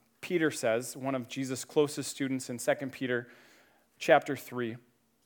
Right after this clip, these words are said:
This just comes out, I think, so clearly in verse three. It says, "Most importantly, I want to remind you that in the last days, scoffers will come. And they will say,"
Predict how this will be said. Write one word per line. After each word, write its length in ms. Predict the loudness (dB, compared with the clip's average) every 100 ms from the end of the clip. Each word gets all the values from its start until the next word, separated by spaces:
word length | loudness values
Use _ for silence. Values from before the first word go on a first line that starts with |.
| _ _ _ _ _ _ _ _ -4
This 240 | -2 -2
just 200 | -4 -2
comes 220 | -2 4
out, 180 | 6 6
I 120 | 2
think, 240 | -2 -4 -4
so 400 | 0 4 4 0
clearly 480 | -2 0 2 0
in 160 | -2 -2
verse 280 | -2 -4 -6
three. 280 | -4 -2 -2
It 100 | 2
says, 300 | 2 2 -6 -20 0
"Most 260 | 4 4 4
importantly, 460 | 6 6 6 8
I 80 | 8
want 160 | 8 8
to 80 | 6
remind 400 | 8 8 6 4
you 80 |
that 180 | 4 4
in 120 | 4
the 80 | 2
last 420 | 8 10 10 6
days, 240 | 4 4 2
scoffers 760 | -4 -6 8 10 10 6 2 2
will 120 | 2
come. 460 | 4 2 2 0 -10 _ _ _ _ _ _ _ _ _ _ _ _
And 140 | 0 4
they 100 | 4
will 140 | 4
say," 480 | 4 6 6 4